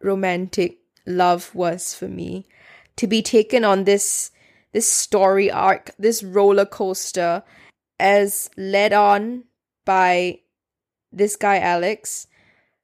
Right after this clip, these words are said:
I am very grateful for the journey he showed me and for even the time that elapsed between our first meeting to our last meeting.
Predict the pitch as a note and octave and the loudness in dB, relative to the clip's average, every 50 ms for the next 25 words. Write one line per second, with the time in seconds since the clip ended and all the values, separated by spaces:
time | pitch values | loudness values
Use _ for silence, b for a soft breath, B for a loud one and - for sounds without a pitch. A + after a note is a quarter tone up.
0 | _ _ _ _ _ _ _ _ _ - G3+ G3+ G3+ G3+ G3+ G3+ G3+ G3 G3 G3 | _ _ _ _ _ _ _ _ _ 0 2 4 4 4 4 2 0 -2 -2 -6
1 | - - _ _ _ _ G#3 A3+ A3+ G#3 F#3 F#3 A3 A3+ A#3 B3 C4 A#3+ G3 - | -8 -12 _ _ _ _ -4 -2 -2 -4 -2 2 4 4 4 4 4 2 0 0
2 | G3+ F#3 - - - - G3+ F#3 F3 F#3+ - - - F3+ F3+ F#3 F#3 F3 - G3 | 0 0 0 -2 -8 -6 -4 -4 -4 -4 -6 -8 -8 -6 -4 -6 -6 -4 -2 -2
3 | F#3+ F#3+ F#3+ F#3+ G3 G3 - G3+ G3 - - F#3 F3+ F3+ F3 - F#3+ F#3 F3+ F3 | -2 -2 -2 -4 -6 -8 -10 -12 -12 -8 -6 -6 -6 -6 -6 -8 -10 -10 -8 -8
4 | F3 - - - G3 G3+ G3+ G3+ - A3+ G#3+ G3+ G#3 b b b b b _ - | -10 -10 -6 -4 -4 -4 -4 -2 0 2 2 2 2 b b b b b _ -2
5 | B3 C4+ C4+ F#4 G4+ G#4+ F#4 B3 A3+ - - - - - A3 G#3+ G#3 G3+ G#3 G3+ | 0 0 2 4 2 4 4 4 2 2 -2 -8 0 2 4 6 6 6 4 2
6 | G#3 G3 F3+ F#3+ F3 - - _ - G3+ G3 G3 G3 G3+ G3 - - - - - | 0 -2 0 -2 -2 -2 -4 _ 2 2 4 4 4 4 4 2 0 -2 -8 -10
7 | - - - - F#3+ G#3 G3 - - - - G#3+ G#3 G3+ G3+ F3+ - - G3 - | -10 -10 -12 -6 -4 -4 -4 -4 -6 -6 -6 -4 -2 -2 -2 -2 -2 -4 -6 -8
8 | - - A3+ G#3 G3 A3 - - - G3 F#3+ F3 F3+ F3 - F#3 F3 E3+ F#3 - | -4 0 2 4 4 2 0 -4 -6 -6 -6 -6 -6 -6 -6 -6 -6 -6 -8 -8
9 | - F#3+ F3+ E3+ E3+ E3+ E3+ E3 D#3+ F3+ F#3 - - - - E3+ E3+ D#3+ D#3+ - | -8 -6 -4 -4 -2 -2 -2 -4 -4 -6 -8 -12 -14 -12 -10 -10 -10 -10 -10 -12
10 | - - - - G3+ G#3 | -12 -12 -12 -12 -14 -18